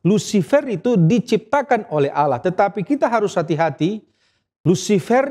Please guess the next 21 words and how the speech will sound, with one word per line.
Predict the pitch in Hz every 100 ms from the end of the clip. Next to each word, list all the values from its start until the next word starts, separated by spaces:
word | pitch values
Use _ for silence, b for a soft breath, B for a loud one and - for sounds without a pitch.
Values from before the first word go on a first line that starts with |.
| 202
itu | 175 269 269
diciptakan | 214 233 - 208 - 339 320 262
oleh | 175 151
Allah, | 120 143 214
tetapi | 202 180 196 196
setan | - - - 269 214 175
itu | 147 165 202 - -
tidak | 202 190 147 -
diciptakan | 139 156 143 165 165 143
oleh | 110 110
Allah. | 117 101
Allah | - 254 254
tidak | 214 185 -
menciptakan | 151 151 151 139 127
setan, | 151 127 110 110
tetapi | 156 175 165 180 170 B B
sosok | - - 294 302 285 262 -
pribadi | 214 185 196 202
dari | 175 170 160
Lucifer | 165 185 180 156
itu | 165 160 269